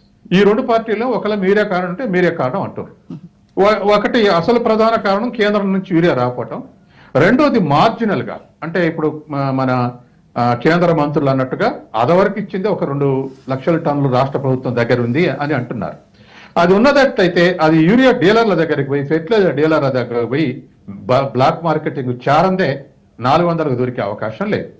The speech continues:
Speaker 2: కరెక్ట్.
Speaker 1: కాబట్టి ఖచ్చితంగా ఒక ట్వంటీ ఫైవ్ పర్సెంటేజ్ అయినా ఈ బ్లాక్ లోకి పోతే నాలుగు వందలకు అమ్ముకోగలుగుతున్నారు.
Speaker 2: Yes.
Speaker 1: అందుకని గతంలో కందిపప్పు నూట అరవై రూపాయలు కేజీ అమ్మింది.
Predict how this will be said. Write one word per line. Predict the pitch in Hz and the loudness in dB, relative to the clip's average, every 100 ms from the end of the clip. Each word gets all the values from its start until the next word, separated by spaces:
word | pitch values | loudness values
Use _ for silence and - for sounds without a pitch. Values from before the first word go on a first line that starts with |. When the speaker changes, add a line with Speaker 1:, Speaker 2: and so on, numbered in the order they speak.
| _ _ _ - | _ _ _ -14
Speaker 2:
కరెక్ట్. | 214 180 | -4 2
Speaker 1:
కాబట్టి | 202 247 240 185 185 - _ | 2 4 2 2 -2 -12 _
ఖచ్చితంగా | - 143 - 269 277 | -2 -2 -2 0 2
ఒక | 254 - | 2 2
ట్వంటీ | 165 165 | 0 0
ఫైవ్ | 127 196 180 | 0 0 0
పర్సెంటేజ్ | 160 185 170 185 170 | -2 -2 0 0 2
అయినా | 180 165 - - _ - - | 2 0 -4 -14 _ -18 -6
ఈ | 135 | -2
బ్లాక్ | 135 127 151 196 214 | -2 2 2 0 -2
లోకి | 185 170 139 | -2 -2 0
పోతే | 147 156 135 139 - - | 0 0 -2 -4 -10 -8
నాలుగు | 131 143 151 | -2 0 2
వందలకు | 139 135 127 | 0 -2 -2
అమ్ముకోగలుగుతున్నారు. | 120 190 165 101 98 92 80 80 - - _ - 151 | -2 0 0 -2 -6 -10 -10 -12 -18 -20 _ -18 -8
Speaker 2:
Yes. | 139 | 0
Speaker 1:
అందుకని | 175 226 240 202 185 143 | 2 4 4 4 2 2
గతంలో | 143 226 240 | 2 4 4
కందిపప్పు | 190 175 208 190 226 | 2 0 2 0 0
నూట | 175 170 170 | 2 2 2
అరవై | 170 165 | 2 2
రూపాయలు | 170 214 | 2 0
కేజీ | 196 196 180 | 0 2 2
అమ్మింది. | 175 113 87 - | 2 -2 -10 -18